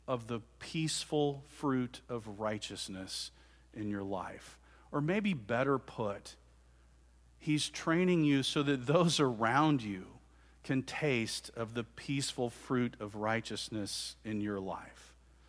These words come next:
so that you are less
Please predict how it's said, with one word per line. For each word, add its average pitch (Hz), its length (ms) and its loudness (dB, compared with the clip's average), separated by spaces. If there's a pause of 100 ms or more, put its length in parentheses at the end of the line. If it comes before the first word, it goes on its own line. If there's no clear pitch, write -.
(380)
so - 180 2
that 135 200 4
you 151 280 6
are 135 280 6 (600)
less 139 760 4